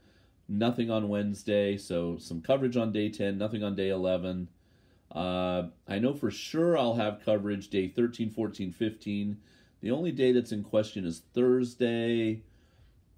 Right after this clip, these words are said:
I might have a meeting that goes to five thirty. By the time I got out of that in my car and got home, it would just about be six P M. So I would miss the day's matches.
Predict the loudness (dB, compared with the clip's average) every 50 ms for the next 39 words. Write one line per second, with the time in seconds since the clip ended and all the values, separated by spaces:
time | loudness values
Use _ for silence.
0 | -20 _ -6 -4 -4 -2 -2 0 0 2 2 2 0 0 0 0 0 0 0 0
1 | -2 -2 -4 -2 -2 -2 -2 -2 -4 -8 -6 -2 0 0 0 0 -4 -6 -6 -4
2 | -2 0 0 0 -2 -2 -4 -4 -6 -8 -14 _ _ _ _ _ _ _ _ -8
3 | -8 -6 -4 -4 -2 -2 -2 0 0 0 0 0 0 0 0 0 0 0 0 0
4 | -2 -2 -4 -2 -4 -4 -6 -4 -2 -2 -2 -2 -2 -2 -2 -4 -2 -4 -4 -4
5 | -4 -4 -4 -4 -4 -4 -4 -8 -12 -20 _ _ -6 -4 -2 -2 -2 -2 -2 0
6 | 0 0 0 -2 -6 -8 -8 -8 -10 -12 -12 -14 -14 -8 -6 -4 -4 -4 -6 -8
7 | -12 -14 -18 _ _ _ _ _ _ _ _ _ _ _ -16 -8 -4 -2 -2 0
8 | -2 -2 -4 -4 -4 -2 -2 -2 -2 -4 -8 -14 -16 -12 -10 -8 -4 -2 -2 0
9 | -2 -2 -4 -4 -4 -4 -4 -6 -6 -8 -8 -6 -8 -10 -14 -20